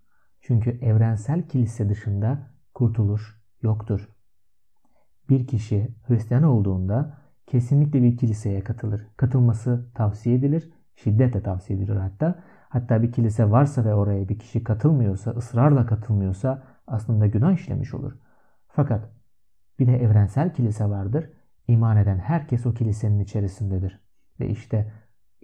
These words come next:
hem imanlı olup hem kilisenin içinde olmamak diye bir şey yoktur. İmanlıysan kilise içerisindedir,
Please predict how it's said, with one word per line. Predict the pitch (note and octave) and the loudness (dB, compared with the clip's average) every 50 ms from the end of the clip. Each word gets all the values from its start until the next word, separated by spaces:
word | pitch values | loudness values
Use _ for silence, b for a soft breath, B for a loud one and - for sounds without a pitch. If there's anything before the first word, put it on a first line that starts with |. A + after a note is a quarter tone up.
| _ | _
hem | _ - D#3+ D3+ | _ 0 4 6
imanlı | C#3 A#2+ A2+ A2+ A2 A2 G#2+ G#2+ | 6 6 6 6 6 8 8 8
olup | G#2+ G2 F#2+ G#2+ - - - - | 8 6 4 2 -2 -10 -16 -12
hem | _ - E3+ D#3 C#3+ | _ 0 0 0 0
kilisenin | - B2+ B2 A#2 A#2+ - A#2+ G#2+ G#2+ | 2 2 2 2 2 2 0 0 0
içinde | G#2+ G#2+ - A#2 G#2 - - - | 0 0 -2 -4 -4 -4 0 4
olmamak | C#3 C3+ B2 A2+ G#2+ G2 F#2 - - - | 6 6 8 8 6 4 2 0 -2 0
diye | A2 A2 | 2 2
bir | A2 G#2 | 2 2
şey | G#2 - A2+ G#2 G#2+ | 0 0 0 2 4
yoktur. | A#2 - - - - F#2 F2+ - - _ _ _ _ _ _ _ _ _ _ _ _ _ _ _ | 4 2 0 -2 -8 -10 -12 -12 -16 _ _ _ _ _ _ _ _ _ _ _ _ _ _ _
İmanlıysan | - A2+ G#2+ G#2 F#2+ F#2+ G#2 D#3+ F#3 - - A#2+ A#2 C3 - - - - _ _ | 2 2 4 4 2 2 2 0 0 0 -2 -2 0 0 -2 -4 -12 -20 _ _
kilise | - A2+ G#2+ G#2 G#2+ G#2+ G2 | 0 2 2 2 2 2 0
içerisindedir, | F#2 - G2 F#2+ F#2+ - - - G#2 G2+ G2 F#2+ G#2 G#2 - | 0 0 -4 -4 -4 -6 -6 -4 -4 -4 -2 -4 -6 -8 -12